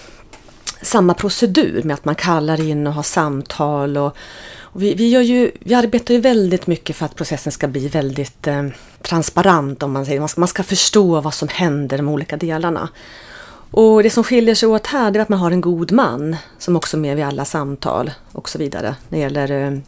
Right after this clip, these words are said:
minderåriga. Men annars är ju processen ganska likartad, med den stora skillnaden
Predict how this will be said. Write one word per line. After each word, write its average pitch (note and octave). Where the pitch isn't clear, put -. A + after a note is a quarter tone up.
minderåriga. E3
Men A3
annars C4
är A#3+
ju G#3+
processen F3+
ganska E3+
likartad, E3+
med F3
den F3+
stora F3+
skillnaden G3+